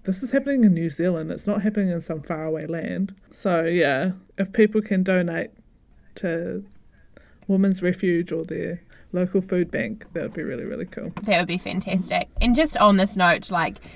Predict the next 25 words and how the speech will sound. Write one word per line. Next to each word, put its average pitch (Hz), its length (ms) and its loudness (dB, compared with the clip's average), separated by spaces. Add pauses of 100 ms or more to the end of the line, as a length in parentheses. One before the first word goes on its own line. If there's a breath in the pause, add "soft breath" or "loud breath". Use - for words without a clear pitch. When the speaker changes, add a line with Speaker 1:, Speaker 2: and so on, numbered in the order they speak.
(280 loud breath)
Speaker 2:
I'm 202 160 6
not 202 200 4
sure 214 100 2
if 208 80 2
we 202 140 0
have 190 180 6
talked 185 240 2
about 185 180 4
the 170 60 0
pink 190 260 -4
tax - 280 -4
before, 170 560 2 (100)
but 170 260 2 (220 soft breath)
so 196 60 4 (180)
Speaker 1:
Mm. 226 220 10
Speaker 2:
many 208 180 2
of 190 400 4
women's 185 720 0 (120)
item, 175 480 2
like, 185 240 0
self-care 202 640 2
products, - 640 -2
clothing, 185 880 2 (180 loud breath)
you 190 140 2
know, 180 400 2